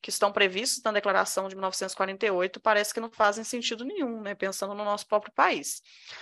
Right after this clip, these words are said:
É, a gente tem um vídeo que não é tão recente assim, né? Acho que é do ano passado, de policiais torturando e, consequentemente, assassinando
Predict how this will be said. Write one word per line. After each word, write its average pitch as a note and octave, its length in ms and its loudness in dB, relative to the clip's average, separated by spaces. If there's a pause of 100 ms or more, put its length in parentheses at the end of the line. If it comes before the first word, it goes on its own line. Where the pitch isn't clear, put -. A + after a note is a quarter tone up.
(320)
É, G3 140 2
a G3+ 140 4
gente G#3 200 0
tem A#3 140 4
um C4+ 140 0
vídeo A#3 360 -2
que G#3 280 -6 (160)
não G#3 200 2
é A#3+ 140 4
tão A#3+ 180 2
recente G#3 520 0
assim, G#3+ 280 -4
né? G3 220 -4
Acho F3 220 2
que G3 80 -2
é - 20 0
do F#3+ 120 0
ano G3+ 120 -4
passado, G3+ 560 6
de F#3 80 -8
policiais G3 640 4 (380)
torturando A3+ 760 4
e, F3 80 0
consequentemente, G#3 800 -4
assassinando G#3+ 920 0